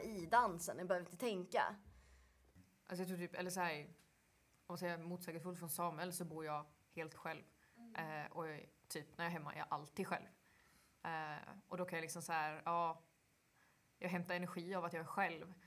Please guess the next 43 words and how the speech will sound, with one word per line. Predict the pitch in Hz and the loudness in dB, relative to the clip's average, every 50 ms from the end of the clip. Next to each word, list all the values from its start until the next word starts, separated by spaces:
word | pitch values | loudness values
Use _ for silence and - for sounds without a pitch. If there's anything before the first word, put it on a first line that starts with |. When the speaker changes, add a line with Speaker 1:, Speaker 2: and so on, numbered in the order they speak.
| - - - - _ - | -20 -20 -20 -20 _ -4
Speaker 2:
Eh, | - 175 165 151 | -2 -2 0 0
men | 170 180 | -2 -2
samtidigt | 175 185 180 175 - 160 160 - - | 0 0 0 0 -2 -6 -6 -6 -4
så | - 180 | -2 0
är, | 165 170 165 156 151 165 160 | 2 2 2 2 0 -4 -8
så | - - | -8 -6
kan | 185 196 190 | -2 -2 0
jag | 180 | 0
känna | - 185 185 175 | 0 0 0 -2
att | 170 - | -2 -4
jag | 175 - | -6 -8
får | - - - - 202 170 165 170 175 | -6 -6 -6 -4 -2 -2 -2 0 -2
energi | 180 185 180 180 - 185 165 165 | -2 -2 -2 -4 -4 -6 -6 -4
av | 175 175 175 | -6 -6 -6
att | 175 175 | -6 -8
typ | 175 175 - - | -10 -14 -12 -10
kolla | - - - 190 190 190 170 165 165 165 | -8 -6 -2 -2 -2 0 -2 -2 -4 -6
på | 165 - 175 | -8 -8 -4
saker | - 196 190 185 190 - 170 165 165 170 - - - - | 0 0 0 0 -2 -6 -10 -10 -10 -12 -14 -16 -12 -8
som | - 190 | -4 -2
är | 175 | -2
intressanta. | 170 - - 175 - - 185 185 180 175 - - 190 175 - - - - - - - - | -2 -2 -2 -2 2 2 2 2 2 -2 -4 -2 -2 -2 -2 -4 -20 -20 -20 -20 -20 -12
Speaker 1:
Mm. | 254 262 262 262 - 170 175 170 165 | -8 -6 -4 0 2 4 4 4 2
Speaker 2:
Eh, | - | 2
så | - 170 | 2 2
här, | 160 | 2
nörda | 165 165 165 165 160 160 160 160 - | 2 2 0 0 0 0 0 -2 -2
in | - 160 147 151 151 | -4 -4 -6 -6 -6
mig | 156 160 | -6 -4
i | 156 | -4
saker. | 160 160 147 - - - - - - - - - | -4 -4 -6 -6 -8 -10 -12 -12 -16 -16 -8 -4
Eh, | 165 165 165 160 156 156 156 160 - 165 | -2 -2 0 0 -2 -2 -4 -4 -6 -6
jag | 165 | -6
vet | 165 165 165 | -6 -4 -4
inte | 165 151 - 151 | -6 -6 -6 -8
typ | - 156 151 - - - | -10 -10 -12 -10 -6 -4
hur | 175 165 | -4 -2
många | 165 165 165 | -2 -2 -4
timmar | 165 - 170 156 156 156 | -4 -4 -6 -4 -2 -2
jag | 151 156 | 0 0
har | 151 | 0
lagt | 151 151 151 - - - | -2 -4 -6 -10 -18 -12
på | - 156 151 151 | -8 -6 -6 -6